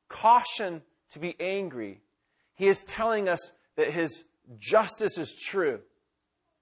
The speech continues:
He didn't in a moment suddenly get mad and just freak out and then suddenly bring his wrath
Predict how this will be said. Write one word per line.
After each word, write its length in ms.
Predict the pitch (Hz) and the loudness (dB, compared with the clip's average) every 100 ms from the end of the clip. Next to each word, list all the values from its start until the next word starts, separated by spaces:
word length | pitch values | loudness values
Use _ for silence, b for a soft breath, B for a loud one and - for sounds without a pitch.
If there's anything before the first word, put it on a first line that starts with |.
| _ _ _ - | _ _ _ -4
He 140 | 202 | -2
didn't 320 | 180 254 247 | 4 4 4
in 100 | 247 | 4
a 80 | 240 | 4
moment 320 | 226 220 220 | 6 6 6
suddenly 380 | - 226 226 214 | 6 8 8 6
get 180 | 208 190 | 6 2
mad 380 | 196 214 214 202 | 4 4 4 2
and 100 | 185 | 0
just 160 | 190 | -4
freak 480 | - - - 254 220 | -6 -2 4 4 6
out 460 | 226 202 170 170 - b b | 4 6 4 2 -4 b b
and 80 | 202 | 6
then 100 | 226 | 6
suddenly 320 | - 220 214 | 8 8 6
bring 320 | 165 208 233 | 6 8 10
his 180 | 220 202 | 8 4
wrath 600 | 180 214 208 160 151 - | 6 4 4 0 -6 -12